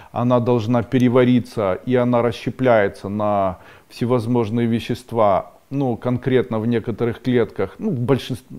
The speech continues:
у всех клеток, она расщепляется на, э,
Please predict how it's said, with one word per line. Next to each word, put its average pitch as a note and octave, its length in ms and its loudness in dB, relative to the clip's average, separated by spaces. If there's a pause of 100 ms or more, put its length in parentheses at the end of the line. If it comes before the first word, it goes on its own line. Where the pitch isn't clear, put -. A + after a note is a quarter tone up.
у E3+ 100 0
всех - 320 -4
клеток, F2+ 440 -6 (280)
она B2 280 0
расщепляется A#2 720 0
на, A2+ 360 0 (880)
э, G#2 640 -4